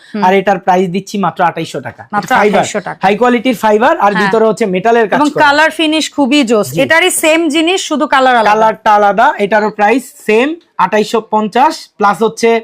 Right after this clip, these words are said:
Speaker 2: বারো, বাইশ ইঞ্চি পাশে, সরি,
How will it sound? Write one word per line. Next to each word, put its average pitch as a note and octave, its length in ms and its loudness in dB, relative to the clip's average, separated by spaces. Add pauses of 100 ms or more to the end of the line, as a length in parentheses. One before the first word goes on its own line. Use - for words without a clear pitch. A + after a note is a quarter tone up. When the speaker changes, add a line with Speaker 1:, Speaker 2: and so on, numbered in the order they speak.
(140)
Speaker 2:
বারো, G3 460 0
বাইশ G#3 280 0
ইঞ্চি A3 420 -2 (100)
পাশে, A3+ 440 0 (340)
সরি, F#3+ 240 -4